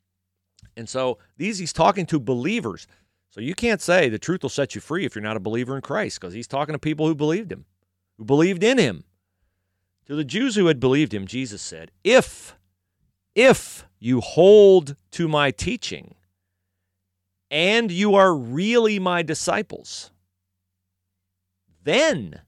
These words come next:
you will know the truth, and the truth will set you free." So it's like a condition that backs up, right? The truth will set you free. How will the truth set you free? If you know the truth,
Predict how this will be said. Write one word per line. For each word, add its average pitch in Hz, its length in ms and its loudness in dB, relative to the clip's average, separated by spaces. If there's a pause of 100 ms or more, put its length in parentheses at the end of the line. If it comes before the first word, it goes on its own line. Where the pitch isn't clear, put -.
(120)
you 113 160 -4
will 104 160 -2
know 92 200 -4
the 80 100 -10
truth, - 420 -16 (920)
and 123 180 -6
the 104 60 -4
truth 107 360 -8
will 95 100 -10
set - 320 -10
you - 60 -16
free." - 380 -20 (920)
So 147 220 0
it's - 140 -2
like 160 180 0
a 139 80 0
condition 143 640 0
that 127 200 -2
backs 131 340 0
up, 147 320 -2
right? 123 300 -4
The - 80 -20
truth 220 220 -2
will 165 60 -6
set - 220 -2
you 160 60 -12
free. 185 320 -2 (160)
How 135 240 -2
will 339 100 -2
the 302 120 -4
truth 127 260 -6
set 101 240 -6
you 92 80 -14
free? - 280 -20 (960)
If 104 200 -14
you 113 520 -6 (1200)
know 135 320 6
the 277 120 2
truth, - 560 -6